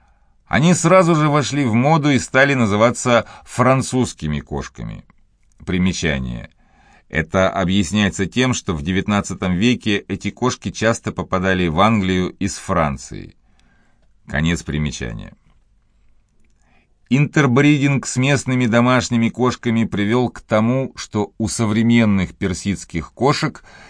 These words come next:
коренастое телосложение. Внешне они сильно отличаются от таких пород азиатского происхождения, как турецкий ван или ангора, у которых более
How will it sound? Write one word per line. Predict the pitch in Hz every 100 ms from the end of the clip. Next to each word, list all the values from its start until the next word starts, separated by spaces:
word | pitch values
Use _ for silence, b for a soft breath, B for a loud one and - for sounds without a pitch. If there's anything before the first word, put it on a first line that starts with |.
| B
коренастое | - 110 101 110 139 - 139 127
телосложение. | 123 120 110 110 104 82 73 64 57 52 _ _ _ _ _ _ b b b
Внешне | - 101 175 170 123
они | 101 117 147 131 -
сильно | 104 127 139 143 120
отличаются | 110 120 - 147 135 98 - 87
от | -
таких | 90 98 80
пород | - 101 110 104 - B B
азиатского | - 98 107 98 - 92
происхождения, | 85 95 95 - 101 85 113 127 113 90
как | 82 92 - b b -
турецкий | 107 110 120 - - - 85 69
ван | 64 87 104 98 - -
или | 78 73 71
ангора, | - 76 73 64 87 104 98 92 85 B B B B
у | 78
которых | 90 95 95 78
более | 69 98 95 92